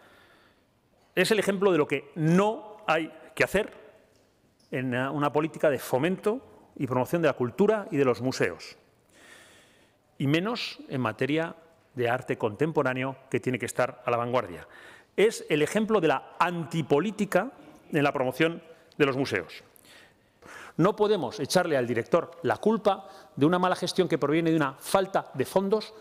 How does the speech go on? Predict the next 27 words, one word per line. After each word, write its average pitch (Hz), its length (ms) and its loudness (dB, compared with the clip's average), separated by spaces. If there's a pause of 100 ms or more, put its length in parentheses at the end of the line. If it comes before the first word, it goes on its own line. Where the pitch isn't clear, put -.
(400)
proveniente 151 500 2
del 123 220 0
Gobierno 151 360 2
de 175 60 2
Aragón, 170 440 0 (380)
de 147 160 0
un 196 100 2 (680)
abandono 151 880 0
voluntario 151 720 2 (100)
del 135 180 2
cedam 127 460 0 (680)
que 147 80 4
viene 151 300 2
del 127 200 2
Gobierno 185 300 2
de 190 60 4
Aragón, 190 320 0 (240)
de 170 200 4
su 180 200 2
gestión 233 600 2 (320)
y, - 120 -2
por 123 160 0
supuesto, 165 360 0
de 143 120 4
la 123 80 0
gestión 135 260 -4
precedente. 101 540 -4